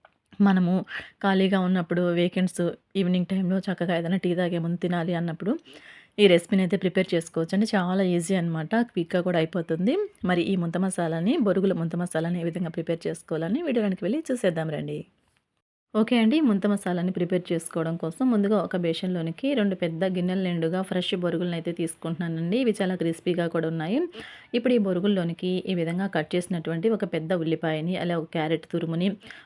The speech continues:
ఒక పండినటువంటి టమాటా ముక్కని, అలాగే ఒక లెమన్ ఇలాగా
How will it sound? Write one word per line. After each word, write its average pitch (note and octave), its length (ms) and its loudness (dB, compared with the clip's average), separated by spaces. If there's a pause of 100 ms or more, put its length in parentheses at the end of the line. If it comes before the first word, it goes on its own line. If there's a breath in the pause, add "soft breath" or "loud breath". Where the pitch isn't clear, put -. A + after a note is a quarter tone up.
(100)
ఒక F#3 200 -4
పండినటువంటి F#3+ 680 2
టమాటా E3+ 400 -2
ముక్కని, F3 420 -2 (200)
అలాగే F3+ 360 -2 (580 loud breath)
ఒక G#3+ 140 -2 (420)
లెమన్ G3 320 4
ఇలాగా E3+ 340 0